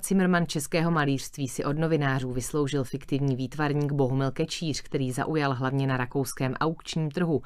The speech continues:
Tam se začaly nabízet obrazy s legendou o znovu objeveném autorovi.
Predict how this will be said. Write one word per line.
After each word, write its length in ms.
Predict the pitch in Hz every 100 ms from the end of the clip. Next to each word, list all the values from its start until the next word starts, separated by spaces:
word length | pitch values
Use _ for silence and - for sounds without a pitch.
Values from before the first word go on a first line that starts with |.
| - - -
Tam 160 | - 240
se 120 | 247
začaly 360 | 220 208 226 175
nabízet 480 | 147 165 160 151 -
obrazy 380 | 151 160 151
s 100 | 143
legendou 500 | 147 147 180 185 175
o 140 | - 127
znovu 340 | 131 147 175
objeveném 540 | 156 135 123 123 123 151
autorovi. 560 | 139 135 131 123 123